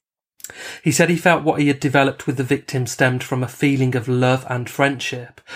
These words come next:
that there was no rape, no physical forcing, brutality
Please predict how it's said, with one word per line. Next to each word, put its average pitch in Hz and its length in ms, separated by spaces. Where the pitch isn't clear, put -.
that 123 140
there 131 100
was 120 180
no 131 440
rape, 123 480
no 131 200
physical 131 420
forcing, 147 580
brutality 131 880